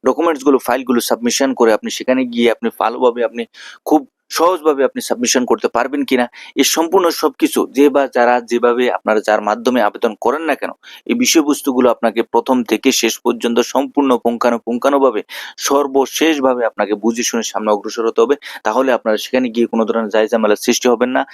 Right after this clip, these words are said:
আপনি এত কষ্ট করে এত পরিশ্রম করে আপনি সেখানে গিয়ে যদি কোনো ধরনের বিপদের সম্মুখীন হন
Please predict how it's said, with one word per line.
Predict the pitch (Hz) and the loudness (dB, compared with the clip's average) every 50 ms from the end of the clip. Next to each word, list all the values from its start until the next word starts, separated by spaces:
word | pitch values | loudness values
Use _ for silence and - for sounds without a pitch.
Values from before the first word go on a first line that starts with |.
| - - - | -14 -14 -4
আপনি | - 117 139 - - 202 208 | -4 -4 -4 0 2 4 4
এত | 202 196 - 180 - | 4 4 2 2 0
কষ্ট | 156 139 - - - | 0 0 0 -2 0
করে | 143 131 143 143 | 2 4 4 4
এত | 135 - - | 4 2 -2
পরিশ্রম | 120 - 143 160 156 - - 185 165 151 | -2 2 2 2 2 2 0 0 0 2
করে | 135 151 135 | 2 4 4
আপনি | 117 - 131 120 | 4 2 0 -4
সেখানে | - - 135 139 165 175 165 | -4 -4 -2 -2 -2 -2 0
গিয়ে | 139 147 143 | 2 2 2
যদি | 127 127 127 120 | 2 2 -4 -6
কোনো | 113 - 127 127 | -6 -4 -4 0
ধরনের | 113 127 113 117 110 | 0 2 2 2 0
বিপদের | 104 123 127 190 208 175 165 - | 0 0 0 0 0 0 -2 -2
সম্মুখীন | - 147 131 123 107 - - 110 | -2 0 0 -2 -2 -2 -2 -2
হন | 104 101 | -2 -2